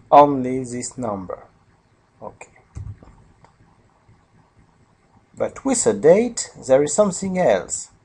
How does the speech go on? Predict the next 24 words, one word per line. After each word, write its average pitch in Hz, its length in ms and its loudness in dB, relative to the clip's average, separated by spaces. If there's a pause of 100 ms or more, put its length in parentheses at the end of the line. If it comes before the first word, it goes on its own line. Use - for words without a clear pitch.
(600)
There 127 280 2
is 113 120 -4
a 117 60 0
break 180 640 2 (160)
with 151 540 -6
the - 260 -8 (300)
months. - 800 -6 (720)
So, - 580 -6
for 180 280 0
instance, 92 600 -8
here, 143 200 -2
as 175 320 0
you 117 80 -12
can 95 160 -10
see - 160 -14
here, 147 320 -4
there 117 180 0
is 113 100 -6
seven 139 460 -2
days 98 220 -6
between 101 500 -14 (240)
each - 580 -8 (320)
date. - 600 -12 (1600)
So, - 380 -14